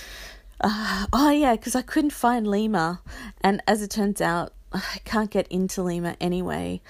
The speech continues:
Uh, I tried and I'm just having technical difficulties, and I've got a very low threshold for things that don't work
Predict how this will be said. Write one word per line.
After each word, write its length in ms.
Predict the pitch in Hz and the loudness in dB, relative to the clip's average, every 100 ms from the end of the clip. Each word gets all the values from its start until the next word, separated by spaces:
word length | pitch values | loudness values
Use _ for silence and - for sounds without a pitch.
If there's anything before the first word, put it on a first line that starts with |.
| - - - - - - | -18 -16 -18 -20 -20 -4
Uh, 360 | 190 202 180 147 | 0 0 0 0
I 140 | 202 196 - | -2 -2 -10
tried 640 | - - 220 220 208 202 | -8 0 0 2 0 0
and 140 | - 180 | -2 -2
I'm 120 | 175 | -4
just 200 | 185 - | -6 -8
having 340 | 185 175 185 | -6 -4 -4
technical 420 | 175 - - 185 175 | -4 -6 -6 -8 -6
difficulties, 640 | 175 - 180 170 170 180 | -6 -4 -6 -4 -6 -4
and 120 | 180 | -4
I've 140 | 180 | -4
got 120 | - 180 | -4 -6
a 40 | |
very 240 | 180 180 | -4 -4
low 180 | 175 175 | -2 -6
threshold 600 | 175 - 170 - 175 175 | -6 -8 -8 -6 -6 -6
for 460 | - - 175 175 175 - - - - - - - | -6 -2 0 -2 -4 -12 -20 -18 -20 -20 -20 -6
things 360 | - 185 175 - | -2 0 -2 0
that 240 | 180 - - - - - - - | -2 -2 -18 -20 -20 -18 -16 -2
don't 460 | 180 170 - - - - - 185 | -2 -2 -6 -14 -16 -20 -18 -6
work 600 | 175 156 90 78 - - | -2 0 -2 -8 -12 -16